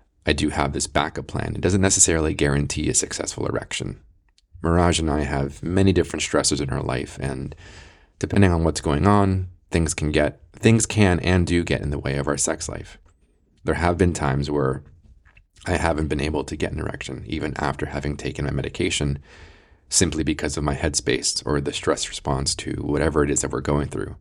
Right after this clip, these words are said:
Sometimes it's just from being too tired. I definitely want to recommend a couple of resources. Like I mentioned previously in this episode, there are a lot of online platforms you can use. GoodRxCare is one of them. hims dot com is another one that primarily focuses on men's health.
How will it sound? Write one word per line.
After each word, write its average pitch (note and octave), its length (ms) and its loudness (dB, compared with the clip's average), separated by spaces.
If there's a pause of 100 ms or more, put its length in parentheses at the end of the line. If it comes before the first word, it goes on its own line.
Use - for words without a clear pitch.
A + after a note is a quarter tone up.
(720)
Sometimes D#2+ 560 2
it's C#2+ 120 -2
just - 240 -2
from C#2+ 140 -2
being C#2 320 -2
too D2+ 180 -2
tired. - 440 -2 (360)
I - 60 -4
definitely G#2 300 2
want F2+ 100 2
to E2+ 40 0
recommend D2+ 400 -4
a C#2+ 60 -10
couple D#2 240 -4
of C#2+ 60 -6
resources. C#2 760 -6 (720)
Like F#2 160 2
I F#2 60 6
mentioned E2+ 320 0
previously D#2 420 0
in D#2 60 -2
this C#2+ 140 -4
episode, C#2+ 580 -2 (300)
there D#2+ 140 4
are D#2 260 2
a E2 100 -2
lot D2+ 320 0
of D2+ 120 -8
online D2 460 -2
platforms D#2+ 440 -2
you E2 80 -4
can E2+ 140 -2
use. E2+ 340 -2 (160)
GoodRxCare C#2 680 -2
is C#2 120 -6
one D2+ 100 -4
of D2 80 0
them. C#2+ 260 -4 (400)
hims D#2+ 220 -2
dot C#2 240 -4
com D2 240 0
is C#2 60 -2
another C#2 260 0
one C#2+ 160 -4
that C#2+ 180 -4
primarily C#2+ 440 -4
focuses C#2 440 -4
on C#2 160 -4
men's B1+ 220 -4
health. F#2 360 0